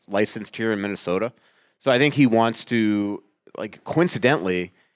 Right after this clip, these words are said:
he was actually moving here this summer just for three months with his fiance and getting an Airbnb, and she was gonna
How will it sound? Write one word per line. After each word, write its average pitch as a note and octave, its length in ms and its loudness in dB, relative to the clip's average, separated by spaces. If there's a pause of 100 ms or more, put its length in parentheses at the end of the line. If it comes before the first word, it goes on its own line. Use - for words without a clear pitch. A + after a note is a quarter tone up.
(140)
he C#3 120 0
was C3+ 140 4
actually C3 300 2
moving B2+ 480 4
here G#2+ 240 2
this A2 160 0
summer A#2 400 0
just G2 240 -6
for G#2+ 80 -10
three A2+ 220 -4
months A2 280 -2
with G#2 120 -6
his F#2+ 120 -12
fiance G2+ 760 2
and F#2+ 80 -4
getting G#2 220 4
an G2 60 -2
Airbnb, G2 880 2
and F2+ 80 -6
she - 120 -10
was F#2+ 140 -8
gonna F#2+ 260 -4